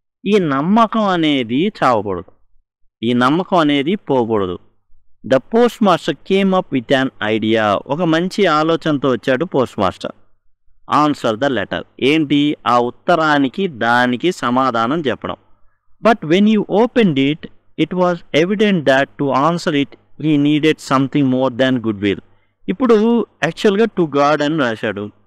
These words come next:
ఏ అడ్రస్కి పంపాలనేది ముందు సమస్య. సరే, ఏంటి అసలు ఏ అడ్రస్కి పంపాలి? దానికి ఆన్సర్ చెప్పేశాడు పోస్ట్ మాస్టర్, "నేనే రాస్తా దానికి సమాధానం."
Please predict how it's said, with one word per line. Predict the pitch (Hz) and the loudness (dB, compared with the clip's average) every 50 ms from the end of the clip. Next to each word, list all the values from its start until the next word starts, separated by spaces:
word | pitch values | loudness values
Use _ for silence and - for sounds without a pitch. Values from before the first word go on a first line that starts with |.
| _ _ _ _ _ _ _ - - | _ _ _ _ _ _ _ -8 -2
ఏ | 123 139 160 160 | 0 2 2 2
అడ్రస్కి | 151 135 123 127 127 131 - - | 2 0 0 -2 -2 -2 -4 -6
పంపాలనేది | 151 139 123 120 110 123 120 113 113 104 104 104 101 143 | -4 -2 -2 -2 0 0 2 2 0 -2 -2 -4 -2 -2
ముందు | 175 156 123 110 113 120 | -2 0 -2 -2 -2 -4
సమస్య. | - - 98 98 98 - - - - - _ _ _ - _ _ - _ - - | -4 -4 -4 -6 -6 -6 -6 -8 -8 -8 _ _ _ -20 _ _ -20 _ -6 0
సరే, | 208 214 214 220 214 208 202 190 - _ _ _ _ _ _ _ - | 0 2 2 2 2 2 0 -2 -4 _ _ _ _ _ _ _ -6
ఏంటి | 131 151 190 226 233 247 233 - - - - - | -2 0 2 4 4 2 2 0 -4 -12 -6 -4
అసలు | 147 156 - 196 196 196 196 202 202 - - _ - - | -4 -4 -2 0 0 0 0 0 -4 -4 -8 _ -8 -2
ఏ | 143 180 | 0 2
అడ్రస్కి | 208 208 208 190 196 214 214 196 214 | 2 2 0 2 2 0 2 2 -2
పంపాలి? | 196 180 170 165 156 131 135 120 104 95 95 - _ - - - - - - - - - - - - | -2 -2 -2 -2 0 2 2 0 0 -2 -8 -18 _ -20 -20 -20 -20 -20 -20 -20 -20 -20 -20 -12 -4
దానికి | 120 170 175 196 196 190 202 226 233 | 0 2 2 2 2 0 0 0 0
ఆన్సర్ | 220 - 147 151 170 185 175 - 196 190 220 226 - 190 | 0 2 2 0 0 0 0 0 0 0 0 0 -2 -2
చెప్పేశాడు | 160 - 185 160 160 147 117 | -2 0 0 0 0 0 -2
పోస్ట్ | - - 165 165 - - | 0 0 -2 -2 0 -2
మాస్టర్, | 151 139 113 101 - - 101 - - - _ - | -2 -2 -2 -2 -2 -6 -6 -6 -8 -14 _ -2
"నేనే | 123 131 131 135 139 156 156 | 0 0 2 2 2 2 4
రాస్తా | 131 113 117 117 - - | 4 4 2 2 0 -4
దానికి | 127 120 113 110 117 107 | 0 0 0 0 -2 -4
సమాధానం." | - 107 107 107 101 98 95 92 82 | -4 -2 0 0 0 0 -2 -4 -4